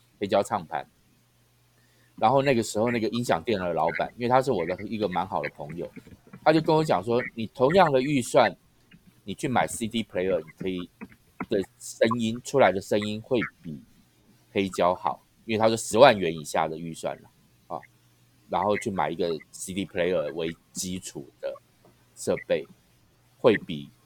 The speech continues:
花在黑胶上效果要好。啊，但是十万元以上就另外一回事了。意思就是说，黑胶你真的是要花一点本钱下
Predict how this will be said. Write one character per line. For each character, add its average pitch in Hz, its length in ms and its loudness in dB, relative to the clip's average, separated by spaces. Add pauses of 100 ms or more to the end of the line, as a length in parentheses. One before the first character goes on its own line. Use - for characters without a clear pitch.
(320)
花 107 240 8
在 101 140 2
黑 90 160 -4
胶 85 200 -2
上 85 280 -6 (340)
效 92 220 0
果 76 160 -10
要 78 140 -4
好。 - 200 -10 (680)
啊， 90 100 -4 (200)
但 143 140 6
是 143 60 0
十 127 140 0
万 135 180 10
元 101 100 0
以 87 40 -6
上 95 180 -2
就 92 180 -2 (400)
另 101 180 -4
外 92 140 0
一 90 40 -2
回 73 200 -10
事 76 280 -12
了。 - 140 -20 (280)
意 151 100 -4
思 135 120 -4
就 135 140 4
是 123 60 -2
说， 127 180 4 (500)
黑 156 120 2
胶 151 180 10
你 104 180 -2
真 120 220 0
的 117 100 0
是 110 120 0
要 98 100 8
花 101 300 6
一 107 100 -2
点 82 240 -4 (220)
本 73 100 -2 (140)
钱 - 240 -12 (160)
下 78 340 -2